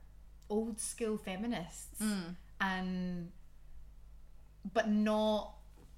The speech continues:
Speaker 1: man-hating feminists in
Speaker 2: Mm-hmm.
Speaker 1: any way, shape or form. They wanna just have equality, and I really like that they're telling stories and making it fun, but it,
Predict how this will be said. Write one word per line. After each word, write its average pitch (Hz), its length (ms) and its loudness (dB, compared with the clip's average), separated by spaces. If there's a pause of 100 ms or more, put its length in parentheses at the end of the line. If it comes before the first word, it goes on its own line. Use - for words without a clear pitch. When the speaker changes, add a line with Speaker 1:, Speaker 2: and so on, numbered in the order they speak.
(460)
Speaker 1:
man-hating 202 880 4
feminists 214 920 0
in 226 80 -2
Speaker 2:
Mm-hmm. 214 80 2
Speaker 1:
any 196 260 0
way, 190 160 -2
shape 185 280 -2
or 190 100 0
form. 185 480 2
They 196 160 0
wanna 180 340 -2 (100)
just - 520 -2
have 180 380 -2
equality, 185 880 -2 (400)
and 196 200 6
I 190 40 4
really 185 300 0
like 175 560 -2 (580)
that 190 160 0
they're 185 160 0
telling 185 360 -2
stories 180 600 -4 (300)
and 254 120 10
making 262 220 6
it 196 100 -2
fun, 180 440 0
but - 140 -4
it, - 280 -8